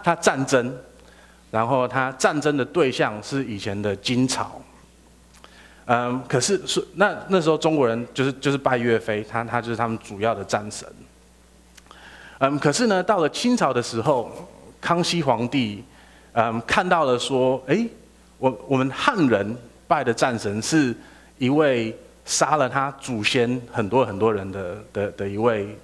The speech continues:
的一位人。因为金朝到最后就变成了清朝，他们同一，同，同一个族群。那他就很不高兴，所以他就把他换过来，他决定用关公，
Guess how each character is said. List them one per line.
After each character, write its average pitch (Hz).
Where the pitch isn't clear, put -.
的 98
一 104
位 107
人。 85
因 139
为 135
金 151
朝 107
到 123
最 110
后 110
就 113
变 110
成 101
了 101
清 117
朝， -
他 127
们 135
同 113
一， 127
同， 117
同 104
一 -
个 110
族 101
群。 -
那 196
他 196
就 202
很 120
不 92
高 110
兴， 110
所 185
以 156
他 -
就 170
把 110
他 131
换 143
过 127
来， 98
他 165
决 131
定 135
用 131
关 135
公， 135